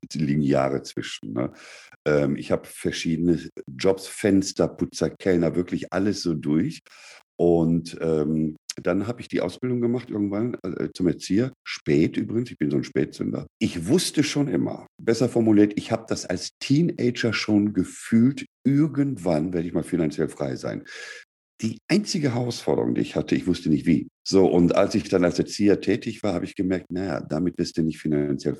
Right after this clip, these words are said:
frei. Super Job, aber mega schlecht bezahlt. Und dann hat mich ein Erzieherkollege irgendwann ko-, ähm, kontaktiert, der war im Versicherungsbereich tätig. Dann habe ich das gemacht, dann habe ich <laughs> Fertighäuser verkauft. Also all solche Geschichten.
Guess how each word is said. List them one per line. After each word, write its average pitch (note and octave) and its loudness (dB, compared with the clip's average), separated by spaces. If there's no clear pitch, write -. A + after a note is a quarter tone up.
frei. B1 -2
Super F#2 -2
Job, - -2
aber B1+ -2
mega C#2 2
schlecht - -12
bezahlt. B1+ -4
Und G2 2
dann G2 4
hat - -2
mich - 0
ein F#2 4
Erzieherkollege A#2 0
irgendwann G#2+ -2
ko-, - -2
ähm, F2 2
kontaktiert, F#2+ -2
der F2 0
war D#2 2
im D2+ -2
Versicherungsbereich G2 -4
tätig. F#2+ 0
Dann F#2 2
habe F#2+ 0
ich - -6
das - -8
gemacht, F2+ 0
dann F#2 0
habe G#2+ 2
ich - -8
<laughs> - -14
Fertighäuser F#2 2
verkauft. - -4
Also G2 2
all A#2+ 4
solche A#2 2
Geschichten. G2+ -2